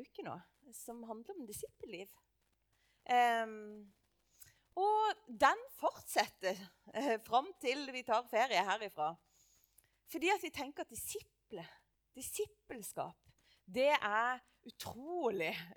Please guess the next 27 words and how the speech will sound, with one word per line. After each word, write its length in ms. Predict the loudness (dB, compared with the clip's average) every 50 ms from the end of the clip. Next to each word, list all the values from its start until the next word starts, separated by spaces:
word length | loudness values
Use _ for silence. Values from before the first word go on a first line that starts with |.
| -10 -2
Altså, 200 | -2 -2 -2 2
det 100 | 6 8
er 120 | 8 8 6
liksom, 280 | 4 -2 -8 -10 -4 2
det 100 | 4 4
er 80 | 4
jo 80 | 4 0
i 60 | -4
kjernen 920 | -6 -12 -6 2 6 6 6 4 2 -8 -8 -8 -8 -6 -6 -6 -6 -4 -2
av 200 | 0 0 0 0
det 160 | -2 -6 -6 -6
kirka 580 | -8 -8 -8 -8 -6 -8 -14 -12 -6 -4 -4 -2
driver 480 | -2 -4 -6 -4 -4 -4 -4 -6 -6
med, 200 | -4 0 0 2 2
det 80 | 2
er 100 | 2 2
å 80 | 2 0
være 200 | 0 -2 -2 -2
Jesu 640 | -4 -4 -4 -4 -6 -8 -14 -10 -8 -8 -8 -8 -12 _ _ _ _ _ _ _ -10
disiple. 680 | -10 -10 -8 -6 -8 -8 _ _ _ _ -4 -4 -4 -4 -6 _ _ _ _ _ _ _ _ _ _ _ _ _ -12
Noen 220 | -10 -8 -8 -8 -8 -10
som 160 | -12 -14 -12
følger 400 | -6 -6 -6 -6 -4 -2 -4 -4
etter 280 | -4 _ -10 -12 -10
han. 160 | -10 -10 -14 -16 -20 -20 _ _ _ _ _ _ _ _ _ _ _ _ _ _ _ _ _ _ _ _ _ _ _ _ _ _ _ _ _ -12
Noen 220 | -10 -10 -10 -10 -12
som 240 | -14 -14 -14 -14